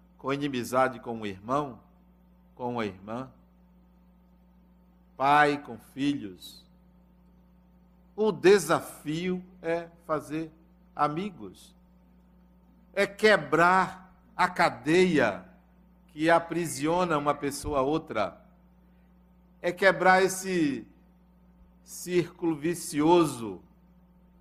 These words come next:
de reencarnar e reencontrar pessoas difíceis.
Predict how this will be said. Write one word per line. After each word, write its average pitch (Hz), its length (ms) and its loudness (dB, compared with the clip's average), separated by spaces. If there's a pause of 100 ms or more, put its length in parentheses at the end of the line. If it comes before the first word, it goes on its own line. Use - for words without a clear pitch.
(460)
de 143 140 -6
reencarnar 151 1160 0 (480)
e 147 100 -6
reencontrar 135 1120 0
pessoas 127 540 -4
difíceis. 127 880 -10